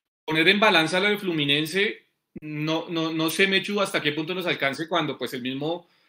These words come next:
El máximo dirigente de, de Millonarios salió un mes antes a decir que, pues, no teníamos cómo competirle. Entonces, ahí ya, digamos, usted empieza mal, ¿no?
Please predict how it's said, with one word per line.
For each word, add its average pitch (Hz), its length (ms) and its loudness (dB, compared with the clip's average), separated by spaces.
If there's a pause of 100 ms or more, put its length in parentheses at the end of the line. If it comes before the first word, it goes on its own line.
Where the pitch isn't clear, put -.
(160)
El 143 80 4
máximo 170 340 0
dirigente 156 420 4
de, 175 180 4
de 151 140 -2
Millonarios 131 400 -2
salió 139 280 -2
un 165 360 -4
mes 165 160 2
antes 170 280 0
a 165 60 2
decir 127 240 0
que, 147 100 -6
pues, 156 140 -4
no 123 80 -4
teníamos 156 320 -4
cómo 131 220 -6
competirle. 147 500 -4
Entonces, 139 260 -4
ahí 131 160 4
ya, 156 200 6
digamos, 160 560 0 (540)
usted - 140 -2
empieza 151 320 4
mal, 151 240 4
¿no? 123 60 -6